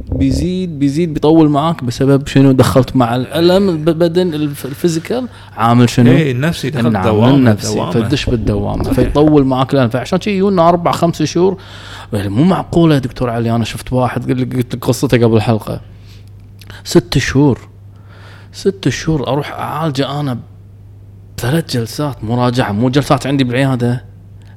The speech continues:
Speaker 1: جلسات. شخصته، سوي لي كذي، رد لي بعد أسبوعين.
Speaker 2: Homework.
Speaker 1: سوي
Speaker 2: تعطيه
Speaker 1: لي
Speaker 2: واجب،
Speaker 1: كذي.
Speaker 2: يسوي بروحه
Speaker 1: ها؟
Speaker 2: ويرجع لك.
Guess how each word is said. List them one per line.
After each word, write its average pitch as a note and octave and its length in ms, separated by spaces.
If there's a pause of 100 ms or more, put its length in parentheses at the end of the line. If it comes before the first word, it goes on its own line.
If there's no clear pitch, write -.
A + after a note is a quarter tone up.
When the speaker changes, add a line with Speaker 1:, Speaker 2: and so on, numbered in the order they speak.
Speaker 1:
جلسات. B2 400 (200)
شخصته، - 560 (220)
سوي A#2 220
لي A2+ 60
كذي، D3+ 380 (360)
رد A2+ 200
لي E3 400
بعد A2 180
أسبوعين. F3+ 360
Speaker 2:
Homework. C3 260
Speaker 1:
سوي - 140
Speaker 2:
تعطيه B2 160
Speaker 1:
لي F3+ 100
Speaker 2:
واجب، E3 220
Speaker 1:
كذي. D#3+ 120
Speaker 2:
يسوي D#3+ 300
بروحه D3 300
Speaker 1:
ها؟ D#3+ 40
Speaker 2:
ويرجع D3 380
لك. G2 100